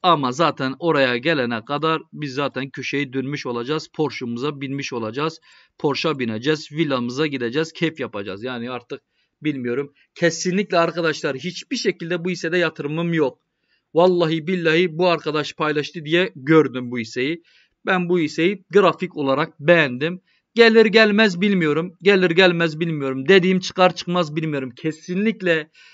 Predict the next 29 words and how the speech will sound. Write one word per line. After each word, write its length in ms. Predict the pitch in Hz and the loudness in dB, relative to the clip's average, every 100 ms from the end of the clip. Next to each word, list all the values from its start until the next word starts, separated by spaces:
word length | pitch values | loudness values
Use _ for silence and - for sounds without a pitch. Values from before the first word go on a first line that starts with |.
| _ - | _ 0
yapmış 520 | 156 170 196 214 202 | 2 2 0 -2 2
olduğum 300 | 180 170 160 | 2 2 -2
hiçbir 520 | 156 - - 220 233 - | -6 -12 -4 0 0 0
açıklama 680 | 160 - 156 147 143 170 160 | -4 -2 -4 -2 -2 -4 -2
yatırım 420 | 151 147 170 185 | -2 -2 -4 -2
tavsiyesi 560 | 165 143 135 131 165 143 | -4 -4 -8 -8 -6 -4
değildir. 280 | 127 127 | -4 -4
Burada 260 | 160 175 147 | 0 0 0
yer 160 | 160 165 | 0 0
alan 200 | 135 131 | -2 -4
yatırım 380 | 139 151 165 | -6 -6 -8
bilgi, 200 | 139 127 | -6 -4
yorum 240 | 131 143 151 | -2 -2 -4
ve 100 | 135 | -4
tavsiyeleri 440 | 135 - 135 170 | -6 -6 -6 -4
yatırım 320 | 165 - 160 | -6 -6 -8
danışmanlığı 460 | 143 131 - 135 139 | -8 -10 -12 -12 -6
kapsamında 580 | 160 160 131 131 170 147 | -8 -8 -12 -8 -6 -2
değildir. 340 | 147 117 110 - _ _ _ _ _ - | -2 -2 -10 -14 _ _ _ _ _ -2
Tamam 280 | 170 233 165 | 2 4 2
mı? 60 | |
Onu 300 | 175 220 190 | 2 2 2
bir 220 | 214 - | 0 0
anlayın 320 | 208 190 139 131 | 0 2 0 -2
arkadaşlar. 640 | 123 135 127 - 180 165 | -6 -4 -6 -4 -6 -6
Biz 140 | 160 | -2
yatırım 340 | 190 190 160 147 | -2 -2 -6 -4
tavsiyesi 440 | 170 165 143 147 | -6 -6 -12 -8
falan 280 | 175 180 | -6 -6